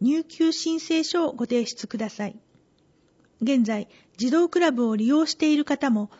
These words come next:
引き続き利用する場合は、改めて申請書の提出が必要となります。お願い。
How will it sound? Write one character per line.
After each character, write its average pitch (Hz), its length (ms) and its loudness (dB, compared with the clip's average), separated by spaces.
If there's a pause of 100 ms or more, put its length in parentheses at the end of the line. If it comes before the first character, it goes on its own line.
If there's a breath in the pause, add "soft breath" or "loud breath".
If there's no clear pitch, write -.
(200 soft breath)
引 - 200 -2
き - 0 -
続 330 240 0
き 320 140 2
利 277 80 4
用 294 160 4
す 294 160 -2
る 294 100 2
場 262 180 0
合 240 180 0
は、 233 180 -2 (300 soft breath)
改 330 320 0
め 294 120 0
て 233 160 -2
申 285 240 0
請 285 200 0
書 277 140 -4
の 277 100 0
提 254 260 0
出 - 180 -8
が 285 100 -2
必 - 220 -8
要 214 140 0
と 254 100 -2
な 214 100 0
り 196 120 -6
ま 190 120 -8
す。 - 240 -20 (1700 soft breath)
お 254 80 2
願 247 320 2
い。 226 100 -8